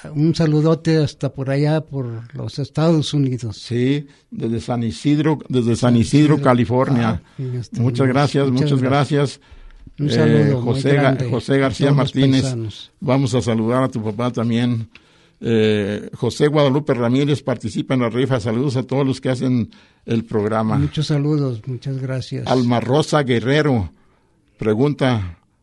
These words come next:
Speaker 2: por Fred, participa en la rifa, envía un gran saludo.
Speaker 1: Mm, ¿pregunta qué? Perdón.
Speaker 2: Por Fred,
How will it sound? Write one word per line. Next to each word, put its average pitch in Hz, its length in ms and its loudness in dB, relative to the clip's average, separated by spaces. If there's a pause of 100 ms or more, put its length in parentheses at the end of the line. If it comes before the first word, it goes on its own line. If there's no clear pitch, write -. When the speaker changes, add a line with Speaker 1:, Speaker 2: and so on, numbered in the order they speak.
(220)
Speaker 2:
por 117 180 -2
Fred, 135 380 0 (520)
participa 117 560 -4
en 127 80 0
la 117 100 0
rifa, 139 440 -2 (100)
envía 127 300 0
un 139 60 -2
gran 135 240 -2
saludo. 117 500 -2 (680)
Speaker 1:
Mm, 127 300 -6 (100)
¿pregunta 151 480 -2
qué? 185 200 -4 (140)
Perdón. 160 220 -8
Speaker 2:
Por 131 100 -2
Fred, 143 360 0